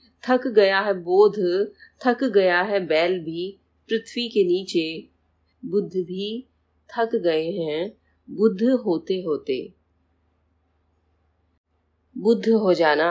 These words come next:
आसान नहीं होता। मोह, रोग, शोक, सुख से उबरना हर के बूते की बात नहीं होती। ठीक वैसे ही जैसे अब के दौर में मनुष्यता बचाए रखना सबके बूते की बात नहीं रह गई।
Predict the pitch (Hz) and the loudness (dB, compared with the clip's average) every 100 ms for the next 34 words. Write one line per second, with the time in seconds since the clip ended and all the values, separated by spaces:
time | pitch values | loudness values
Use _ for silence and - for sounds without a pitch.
0 | 175 170 147 147 151 147 165 151 123 - | 0 -4 -6 -6 -4 -4 -4 -4 -4 -6
1 | _ _ _ _ _ _ - 185 202 202 | _ _ _ _ _ _ -2 2 4 4
2 | 185 190 196 196 - 180 180 202 - 226 | 0 0 -2 -6 0 0 2 -4 -2 -4
3 | 226 - 196 156 156 147 147 160 190 _ | -4 -2 0 0 -2 -4 -6 -6 -10 _
4 | _ _ 240 254 269 262 220 208 240 254 | _ _ -4 -2 0 -2 -2 -4 -2 2
5 | 180 135 - 175 175 175 165 - 139 - | 2 2 0 -2 -2 -2 -4 -4 -8 -12
6 | _ _ _ _ _ _ _ _ - 247 | _ _ _ _ _ _ _ _ -4 -4
7 | 247 190 165 - 208 220 277 - - - | -2 0 0 2 0 0 -4 -6 -18 -12
8 | 175 196 196 240 247 240 - 196 196 226 | 2 2 4 0 0 0 0 -2 -2 0
9 | 269 202 160 156 156 156 175 220 208 214 | 2 6 6 4 0 -2 0 0 2 2
10 | 214 240 240 214 180 160 151 147 - 151 | 0 -2 0 0 0 -2 -2 -4 -6 -4
11 | 165 175 - _ - _ - 226 220 226 | -2 -4 -12 _ -20 _ 0 2 0 -4
12 | 269 214 208 214 214 202 165 147 151 151 | -4 -4 -4 -2 -2 0 0 0 0 -2
13 | 147 147 139 135 135 - | -2 -4 -4 -6 -10 -12